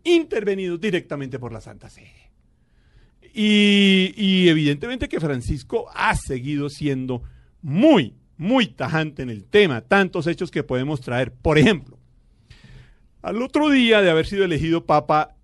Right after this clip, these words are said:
eh, Francisco va a visitar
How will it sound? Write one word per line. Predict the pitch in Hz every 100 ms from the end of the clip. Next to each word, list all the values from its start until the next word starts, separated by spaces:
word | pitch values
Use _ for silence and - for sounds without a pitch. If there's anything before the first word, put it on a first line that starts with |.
| -
eh, | 175 156 147 139 135
Francisco | 139 127 123 170 - - 165 123
va | 151 156 156
a | 156
visitar | 131 - 120 - 143 143 139 139